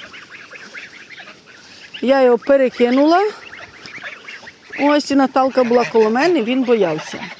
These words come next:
Потім він почав через деякий час знову буянити. Почув силу,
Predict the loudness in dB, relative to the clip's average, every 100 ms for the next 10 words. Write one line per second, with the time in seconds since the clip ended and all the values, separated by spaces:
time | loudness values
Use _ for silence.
0 | -4 -2 2 2 2 -2 -20 -20 -20 -20
1 | -18 -18 -16 -18 -16 -16 -10 -2 2 4
2 | 2 0 0 -2 -4 -12 -18 -16 -16 -16
3 | -16 -16 -18 -20 -12 -8 -4 0 0 -2
4 | -4 -2 -2 0 0 -2 0 0 0 -2
5 | -6 -8 -8 -6 -6 -6 0 2 4 2